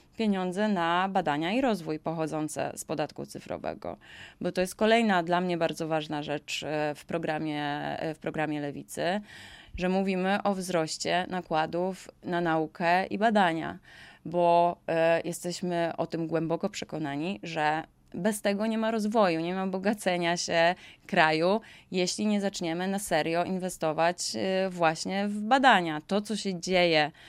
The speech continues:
e, w tej sferze, e, w Polsce przez ostatnie lata, to jest jakiś skandal. Te wszystkie, e, machloje w N C B I R-ze, e, które ośmieszają tę instytucję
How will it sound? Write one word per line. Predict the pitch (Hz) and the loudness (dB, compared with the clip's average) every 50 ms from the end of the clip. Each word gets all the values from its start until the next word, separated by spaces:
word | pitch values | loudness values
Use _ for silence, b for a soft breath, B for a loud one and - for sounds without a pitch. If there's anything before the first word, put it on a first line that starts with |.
| B B B B B - | B B B B B -2
e, | - 175 175 170 170 165 165 | 2 4 4 6 4 4 2
w | - | -2
tej | - 175 170 170 165 | -2 0 0 0 -2
sferze, | - - - 151 160 165 160 156 156 147 | -4 -4 -2 0 2 2 2 0 0 2
e, | 147 147 147 147 143 - - - 160 156 151 151 151 156 156 | 2 2 2 2 2 0 0 -2 -2 -2 0 0 -2 -2 -4
w | - - | -6 -6
Polsce | - 156 156 151 - - 160 | -4 -4 -4 -4 -4 -6 -8
przez | 156 - 160 151 147 | -6 -6 -6 -6 -6
ostatnie | 151 - - 156 160 - 175 156 147 | -6 -4 -4 -4 -4 -4 -4 -4 -2
lata, | 147 143 139 - - 156 | -2 -4 -4 -4 -4 -6
to | - 160 | -6 -8
jest | 165 - | -10 -10
jakiś | - - 208 202 | -6 -6 -6 -4
skandal. | - - - - - - - 208 190 175 175 160 151 147 147 143 | -4 -6 -8 -8 -2 2 4 6 6 6 4 2 0 0 0 -2
Te | - 156 | -6 -8
wszystkie, | 156 - - 175 - - - - 180 180 180 180 180 B B B B B B B B - | -8 -8 -8 -8 -10 -12 -6 0 2 2 4 2 0 B B B B B B B B -4
e, | - 180 180 175 175 | 0 2 2 4 4
machloje | 180 180 180 180 - 196 185 180 175 175 170 165 165 | 4 2 2 0 0 2 4 4 6 6 6 4 4
w | 160 | 2
N | 165 165 175 | 0 -2 0
C | - 180 165 | -2 -2 0
B | 156 160 160 | 0 2 2
I | 160 165 | 2 2
R-ze, | 160 156 156 151 156 160 165 165 185 202 B B B B B B - - | 2 2 0 2 2 4 4 4 4 2 B B B B B B 0 2
e, | 175 170 165 170 170 170 165 170 170 170 175 - _ - | 4 6 6 6 6 6 6 6 4 4 2 -2 _ -8
które | - - 190 185 - | -4 0 2 2 2
ośmieszają | 196 - - 214 202 190 - 202 185 185 175 170 170 | 0 0 0 0 0 2 2 2 4 4 4 2 0
tę | 160 170 165 170 | -2 -2 -2 -4
instytucję | 165 160 - - 165 - - 151 147 - - - 147 147 151 160 165 180 185 | -4 -4 -6 -6 -8 -6 -6 -8 -8 -8 -6 -4 -2 0 2 2 2 0 0